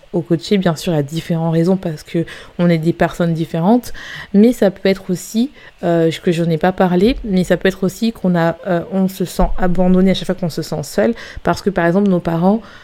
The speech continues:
ont divorcé très jeunes et donc on a l'impression d'être abandonné, c'est ça qu'on supporte pas d'être seul. Une autre possibilité, ça,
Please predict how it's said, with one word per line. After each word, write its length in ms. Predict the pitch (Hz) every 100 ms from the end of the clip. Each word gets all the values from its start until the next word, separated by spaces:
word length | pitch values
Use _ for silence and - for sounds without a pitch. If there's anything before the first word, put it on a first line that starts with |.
| - - - -
ont 280 | 208 202 214
divorcé 640 | 180 185 185 185 - 190
très 300 | 185 - 180
jeunes 260 | 165 190 220 190
et 80 |
donc 140 | 175 190
on 80 | 180
a 40 |
l'impression 280 | 175 175 208
d'être 240 | 190 -
abandonné, 460 | 180 180 185 190 214
c'est 120 | 220
ça 60 | 202
qu'on 120 | 185
supporte 400 | - 165 170 -
pas 220 | - 190 190 - -
d'être 220 | - 180 -
seul. 240 | - 143 180 - - - - 202
Une 80 |
autre 180 | 202 202
possibilité, 480 | 190 180 - 175 233
ça, 120 | 214